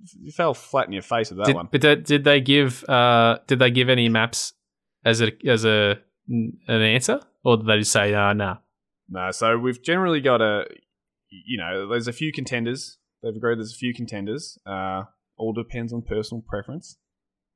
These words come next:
Speaker 1: Great insight. And, <laughs> uh, but,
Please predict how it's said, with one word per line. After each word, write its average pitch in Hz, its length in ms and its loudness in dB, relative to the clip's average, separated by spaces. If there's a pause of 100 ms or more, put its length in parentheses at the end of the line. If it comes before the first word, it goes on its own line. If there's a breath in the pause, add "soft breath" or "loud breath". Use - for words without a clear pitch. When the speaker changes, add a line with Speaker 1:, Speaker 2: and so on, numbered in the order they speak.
(680)
Speaker 1:
Great 101 220 -6
insight. 92 320 -14 (420 soft breath)
And, 123 460 6
<laughs> 233 40 0
uh, 127 380 4
but, 120 220 0